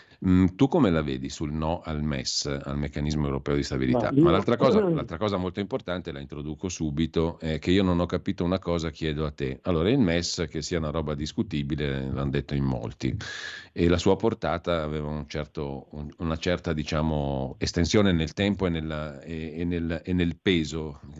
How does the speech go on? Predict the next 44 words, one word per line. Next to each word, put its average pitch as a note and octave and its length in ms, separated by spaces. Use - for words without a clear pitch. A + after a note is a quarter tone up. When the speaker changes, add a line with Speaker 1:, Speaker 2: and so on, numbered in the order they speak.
Speaker 1:
che E2 240
avrebbe E2 520
avuto E2 340
sulle D#2 220
nostre D2 420
tasche. - 420
Un'altra A2+ 400
cosa E2+ 300
invece D#2 280
che - 80
a D2+ 60
me F2 140
sembra D2+ 260
molto D2+ 300
più E2+ 120
strutturale E2+ 800
è F2 140
quella E2+ 160
del F2+ 160
patto C#2 280
di D2 80
stabilità, C#2+ 640
quindi E2 260
la D#2+ 120
riforma A#2 320
del F2+ 160
patto G2 260
di F2 100
stabilità E2+ 480
come F2 200
è - 20
uscita E2+ 320
l'altro D#2 360
giorno D#2+ 560
dal, E2 500
ehm, D#2 680
dall'incontro E2+ 580
dei E2 160
ministri E2+ 320
economici E2 480
e D2+ 60
finanziari, C#2 800
soprattutto F#2 760
in, F2+ 220